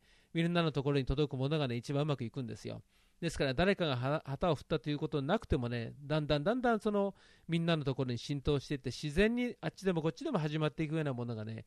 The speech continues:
一番確実な日本のリーダーシップなんですね。ですから、リーダーシップの目において日本のやり方っていうのはですね、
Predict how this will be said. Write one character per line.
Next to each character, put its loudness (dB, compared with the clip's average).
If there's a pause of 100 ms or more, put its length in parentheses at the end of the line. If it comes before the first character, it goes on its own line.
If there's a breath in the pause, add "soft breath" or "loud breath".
(280 soft breath)
一 -4
番 4
確 0
実 0
な 2
日 0
本 -2
の 4
リ 2
ー 2
ダ 4
ー 6
シ -4
ッ -6
プ -6
な -6
ん -16
で -20
す -16
ね。 -4 (360 soft breath)
で -4
す -8
か 0
ら、 0
リ -2
ー 0
ダ 4
ー 2
シ -4
ッ -6
プ -4
の -2
目 2
に 2
お 2
い -2
て 0
日 -2 (160)
本 2
の 4
や 6
り 2
方 4
っ 4
て -2
い 2
う -2
の 0
は -4
で -6
す -12
ね、 -6